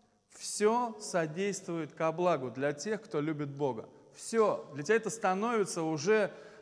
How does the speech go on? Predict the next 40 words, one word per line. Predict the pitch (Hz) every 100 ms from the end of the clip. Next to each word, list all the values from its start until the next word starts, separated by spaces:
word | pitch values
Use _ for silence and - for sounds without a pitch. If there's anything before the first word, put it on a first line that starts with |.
| - - 160
определёнными | 160 165 190 180 208 220 226 185 175
какими-то | 180 175 208 170 160
поворотами | 160 165 202 226 190
и, |
наоборот, | 170 165 214 220
входами | - - 226 202 180 170
во | 151
что-то, | 147 - 233 220 - 147 - - -
во | 147 165
что | - 208
бы | 180 170
ты | 214 202
без | 165 147
этого | 196 208 165
не | 143 156
вошёл. | 151 139 - 139 - - _ _
Всё, | - - 233 233
Бог | 180 214 214
со-, | 190
во | 156 165
всём | - - 233 226
содействует | - 180 165 208 - 170 165
ко | 156
благу | 151 185 202 190
для | 170 165
тех, | 165 170
кто | - 156
Его | 147 151
любит. | 160 127 - - - - -
И | 151
ты | 151 233 226
вот, | 202 214 208
ну, | 208
ты | 208 190
живёшь | 196 226 -
совсем | 190 - 202 185
по-другому. | 170 147 151 151 143 110
И | 127
это | 170 180
вот | 196 190